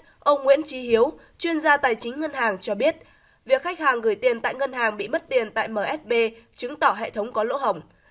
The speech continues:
Lỗ hổng này có thể là quy trình ngân hàng, có thể là việc thực hiện các quy định và quy trình nội bộ, cũng có thể là do đạo đức kinh doanh của cán bộ ngân hàng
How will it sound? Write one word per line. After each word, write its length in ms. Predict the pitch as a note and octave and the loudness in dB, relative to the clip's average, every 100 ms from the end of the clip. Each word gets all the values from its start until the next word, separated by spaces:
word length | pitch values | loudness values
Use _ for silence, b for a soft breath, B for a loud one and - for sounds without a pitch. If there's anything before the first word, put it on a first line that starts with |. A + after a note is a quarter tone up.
| b b | b b
Lỗ 120 | B3+ | 2
hổng 240 | E4+ A#3 G#3+ | 2 2 2
này 180 | A#3 | 2
có 140 | A3+ B3+ | 2 -2
thể 200 | D4+ G3+ | -2 0
là 180 | G#3+ G#3+ | 2 0
quy 180 | C4+ B3+ | -2 -10
trình 220 | B3+ G3 | -10 -6
ngân 140 | A3 | -6
hàng, 240 | A3 G3+ F3+ b b b - | -2 -2 -2 b b b -2
có 120 | D4 | -2
thể 260 | E4+ B3+ | 0 0
là 140 | G#3+ G3+ | 2 2
việc 200 | G#3 G3+ | 0 -6
thực 120 | - | -6
hiện 180 | A#3+ - | -6 -4
các 160 | D4+ E4 | -2 -2
quy 120 | C#4 | -2
định 240 | A#3+ A#3 - | 0 0 0
và 140 | G#3+ | -6
quy 180 | G#3+ C4+ | -4 -10
trình 240 | A#3+ A#3+ F3 | -8 -8 -4
nội 100 | E3 | -2
bộ, 300 | F#3 F3+ - b b - | -2 -4 -8 b b -2
cũng 200 | C#4 E4 | 0 2
có 100 | C#4+ | -2
thể 240 | D4+ C4 | 0 -2
là 160 | G3+ G3+ | 0 0
do 180 | B3+ A#3 | -2 -2
đạo 140 | A3 | -2
đức 180 | D#4 D#4 | -4 -8
kinh 180 | C4 A#3 | -10 -4
doanh 280 | A#3 A3+ A3 | 0 2 0
của 120 | G#3+ | -4
cán 240 | G3+ A#3+ | -2 0
bộ 120 | C#4 | 0
ngân 160 | B3+ A#3+ | 0 -2
hàng 260 | A3 G3+ | 0 0